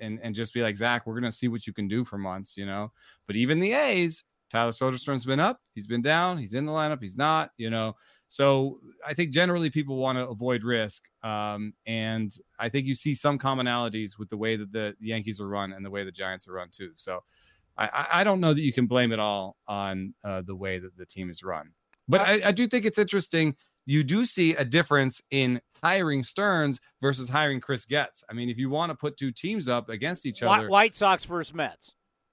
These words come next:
Speaker 1: The White Sox versus Mets. So the, both of these teams, uh, is, I think, knew who they wanted a year ago. I mean, like, there wasn't, like, there wasn't, like, really,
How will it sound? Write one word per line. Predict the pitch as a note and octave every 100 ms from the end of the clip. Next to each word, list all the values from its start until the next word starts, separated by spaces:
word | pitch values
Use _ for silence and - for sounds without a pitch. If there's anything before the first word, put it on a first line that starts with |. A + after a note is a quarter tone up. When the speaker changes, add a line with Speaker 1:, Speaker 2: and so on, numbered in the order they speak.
| _ _
Speaker 1:
The | C3+
White | D3 F3+
Sox | F#3+ D3+
versus | C#3 B2
Mets. | C#3 F3+ -
So | C#3+ C3 - _ -
the, | D3 F#3+
both | D3+ F3 B3+ C4+
of |
these | A#3+ F#3+
teams, | - F3 D3+ D3 C#3 - _ _
uh, | C3 C3 C3
is, | C#3 B2+ - D3
I | C#3
think, | B2+ D3 B2+ -
knew | A#2+ B2+ E3 F#3+
who | E3 F3
they | D3
wanted | C3 C3+ D#3+ B2 A2+ G#2+ _ _ _ _ _ _ _
a | G2+
year | F2+ B2 D#3
ago. | D#3+ E3+ F3 - _ _ _ _ _ _ -
I | C#3+
mean, | D3+ D3+ D3+ D3+ D3+ -
like, | C#3+ C3 C3 -
there | C3 C#3
wasn't, | D#3+ E3 E3+ D#3 D3
like, | C3 A#2+
there | C3
wasn't, | C3+ D#3 D#3+ D3
like, | C3 B2 A2
really, | A#2 C#3+ C#3 B2+